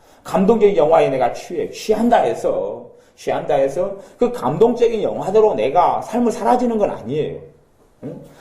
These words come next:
오케스트라를 듣고 보면, 그거 좋아하는 사람들은 오케스트라의 그 깊은 여운에 취합니다. 어, 뭐, 아니면은 뭐, 메시아, 그 장대한 음악이 있다면 거기에 취해, 사람이 취하지만 사실 주님께 취하는 건 아닌 것처럼,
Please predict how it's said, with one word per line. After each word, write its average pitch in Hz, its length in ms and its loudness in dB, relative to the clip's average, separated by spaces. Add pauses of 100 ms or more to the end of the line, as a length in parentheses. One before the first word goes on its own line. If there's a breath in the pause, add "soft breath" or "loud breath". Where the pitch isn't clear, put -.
(120)
오케스트라를 190 840 2
듣고 190 300 0
보면, 170 300 0
그거 185 220 2
좋아하는 175 360 0
사람들은 156 380 -2
오케스트라의 - 760 0
그 190 160 -6
깊은 - 580 -6
여운에 196 380 2
취합니다. 214 600 -2 (880 soft breath)
어, 123 120 0
뭐, 123 120 2
아니면은 156 580 0
뭐, 135 460 4
메시아, - 520 0 (180)
그 120 420 -8
장대한 165 500 0
음악이 156 600 -6
있다면 98 480 -8
거기에 214 460 -2
취해, 269 400 0
사람이 - 420 -2
취하지만 208 880 0 (380 soft breath)
사실 214 340 0
주님께 262 440 0
취하는 190 420 -2
건 156 260 -2
아닌 160 260 -4
것처럼, 123 720 -4